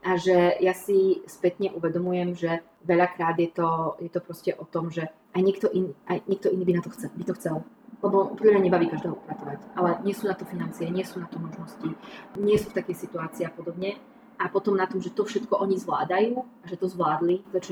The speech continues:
im patrí teda akože vďaka a česť, je teda hodnotiace kritérium. Ja by som to prirovnala aj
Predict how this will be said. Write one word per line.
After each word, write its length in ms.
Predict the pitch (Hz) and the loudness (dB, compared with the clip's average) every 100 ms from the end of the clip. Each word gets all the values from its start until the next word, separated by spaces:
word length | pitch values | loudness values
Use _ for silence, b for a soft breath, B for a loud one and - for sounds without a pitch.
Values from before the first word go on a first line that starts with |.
| 160 | 0
im 20 | |
patrí 220 | 175 - | 0 0
teda 320 | 170 160 156 | -2 -2 -2
akože 160 | - 170 | -4 -6
vďaka 280 | 151 143 - | -2 -2 -4
a 60 | 160 | -6
česť, 280 | - 208 214 B B | 2 2 2 B B
je 80 | - | 6
teda 240 | 196 180 170 | 10 10 10
hodnotiace 480 | 165 165 - 175 | 6 4 2 2
kritérium. 640 | 170 - - 151 156 151 151 - _ _ - | 0 -4 2 4 4 2 -6 -12 _ _ 0
Ja 80 | 190 | 2
by 80 | 214 | 4
som 140 | 208 | 2
to 140 | 196 190 | 0 2
prirovnala 640 | 185 180 185 196 190 185 | 4 4 4 4 2 0
aj 320 | - 170 170 | -2 -2 -2